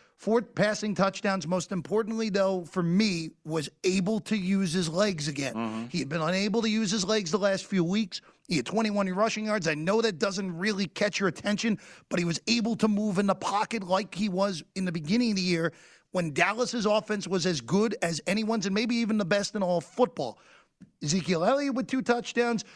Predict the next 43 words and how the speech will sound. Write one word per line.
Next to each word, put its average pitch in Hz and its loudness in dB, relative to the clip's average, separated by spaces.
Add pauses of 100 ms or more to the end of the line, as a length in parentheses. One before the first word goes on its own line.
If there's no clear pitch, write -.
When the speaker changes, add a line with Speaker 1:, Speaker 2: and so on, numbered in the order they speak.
(120)
Speaker 1:
DeMarcus 208 2
Lawrence 214 2
had 160 0
one 208 2
of 190 0
the 147 -2
best 220 0
pick 220 2
sixes 220 -2
you're 180 0
ever 196 2
gonna 208 0
see 220 -2
from 190 0
a 175 0
defensive 190 -2
lineman. 220 0 (260)
Heck, 254 0
maybe 202 2
even 190 2
any 220 2
defensive 208 -2
player 220 2
on 180 2
Heineke. 220 -2 (420)
Uh, 160 4
Cooper 240 0
at 202 -2
seven, 233 0
seven 220 0
receptions 214 0
for 208 0
eighty-five 202 0
and 196 -2
a 180 -4
touchdown. 214 0 (300)
A 170 4
block 165 0
punt 262 0
for 247 2
a - -4
touchdown. 220 0 (380)
Um, 180 0